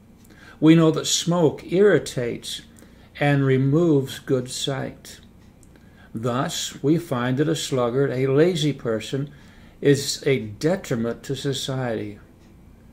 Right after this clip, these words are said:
Let's think of that word sluggard for a moment. It's habitually slow. It's lazy. It's idle. It's slothful.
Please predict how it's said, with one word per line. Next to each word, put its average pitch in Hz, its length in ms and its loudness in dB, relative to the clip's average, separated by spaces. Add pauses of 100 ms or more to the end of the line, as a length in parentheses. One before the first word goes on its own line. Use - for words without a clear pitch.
(220)
Let's - 160 -6
think 196 140 4
of 175 60 4
that 143 120 4
word 135 220 2
sluggard 117 540 -2
for - 180 -8
a 110 60 -4
moment. 110 600 -8 (960)
It's 156 180 0
habitually 165 600 2
slow. 147 600 -2 (760)
It's 143 280 -2
lazy. 143 840 0 (420)
It's 139 360 -2
idle. 143 600 -4 (500)
It's 139 240 -2
slothful. 139 840 -2